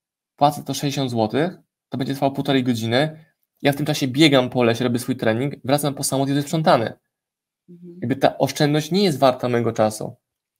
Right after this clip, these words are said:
Speaker 1: Ważniejszy jest ten trening, ale znowu, żeby zarabiać sześćdziesiąt złotych na godzinę, też trzeba mieć kompetencje, umiejętności, podjąć się tworzenia tego biznesu, żeby ten mój czas był warty więcej niż sześćdziesiąt złotych.
Speaker 2: Tak. Mhm.
Speaker 1: Albo przynajmniej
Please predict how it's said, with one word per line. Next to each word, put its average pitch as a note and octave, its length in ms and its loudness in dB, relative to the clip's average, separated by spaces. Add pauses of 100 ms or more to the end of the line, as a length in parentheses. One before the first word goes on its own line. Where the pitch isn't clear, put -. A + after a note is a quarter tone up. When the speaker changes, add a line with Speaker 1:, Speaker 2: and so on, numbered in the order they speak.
(140)
Speaker 1:
Ważniejszy D3 440 0
jest D#3 140 -2
ten E3+ 140 -2
trening, A2+ 420 0
ale A#2 300 4 (280)
znowu, C3 340 2 (320)
żeby B2+ 320 2
zarabiać D#3 460 2 (120)
sześćdziesiąt C#3 400 -2
złotych C#3 160 -4
na C3+ 100 0
godzinę, A#2 680 2
też D#3 160 0
trzeba D3+ 160 -2
mieć D3 140 -2
kompetencje, C3 640 -4
umiejętności, C3 880 -4 (200)
podjąć C#3 400 2
się - 80 -6
tworzenia C3 320 -4
tego C3+ 200 -4
biznesu, D3+ 360 2
żeby A#2+ 240 2 (300)
ten C#3 140 0
mój D3 120 2
czas C#3 220 0
był G3+ 280 4
warty B2+ 480 2
więcej A#2 480 0
niż A2 120 -4
sześćdziesiąt A2 280 -4
złotych. D3+ 260 -4
Speaker 2:
Tak. F#3 80 -8 (320)
Mhm. F#3 320 -8
Speaker 1:
Albo C3+ 180 4
przynajmniej D3+ 560 4